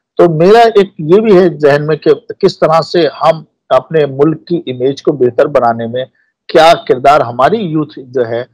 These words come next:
वो करे, और हम ही उनको एक, अ, जो है वो, अ, क्या कहेंगे, गाइडलाइंस तो हमने ही उनको प्रोवाइड करनी है। तो हम गाइडलाइंस प्रोवाइड करने में क्या रोल अदा कर सकते हैं?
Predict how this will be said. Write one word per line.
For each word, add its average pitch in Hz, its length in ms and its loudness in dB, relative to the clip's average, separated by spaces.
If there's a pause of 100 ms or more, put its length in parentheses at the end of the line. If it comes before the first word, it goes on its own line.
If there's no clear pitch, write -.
(200)
वो 151 80 0
करे, 151 280 -2
और 185 200 0
हम 175 260 -4
ही 269 160 -6
उनको 196 720 -4
एक, 185 300 0 (640)
अ, 160 140 6
जो 151 260 0
है 170 180 2
वो, 170 420 -2
अ, 139 280 -6
क्या 160 240 0
कहेंगे, 143 380 -6
गाइडलाइंस 151 720 -2 (180)
तो 156 140 -2
हमने 135 360 -6
ही 160 180 -2
उनको 151 220 -4
प्रोवाइड 127 360 -2
करनी 135 180 -6
है। 156 80 -8
तो 151 140 -4
हम 190 380 -2 (300)
गाइडलाइंस 151 560 0
प्रोवाइड 165 400 -2
करने 143 260 -4
में 147 140 -10 (100)
क्या 120 120 2
रोल 120 280 0
अदा 98 180 -4
कर 98 160 -10
सकते - 220 -20
हैं? - 60 -20